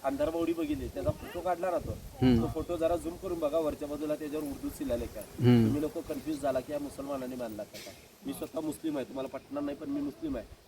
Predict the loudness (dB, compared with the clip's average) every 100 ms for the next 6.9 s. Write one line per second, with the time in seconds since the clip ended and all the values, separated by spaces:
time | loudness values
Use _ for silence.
0 | -8 -8 -6 -8 -6 -2 0 0 0 -2
1 | -4 -2 2 0 0 -2 -2 -4 -4 -2
2 | 2 2 4 2 2 4 4 4 4 4
3 | 4 4 2 2 0 0 -2 -6 -12 -6
4 | -4 -2 -2 -4 -4 0 2 0 -2 -2
5 | 0 2 2 2 0 0 -2 -2 -4 -6
6 | -8 -6 -4 -4 -6 -8 -6 -4 -4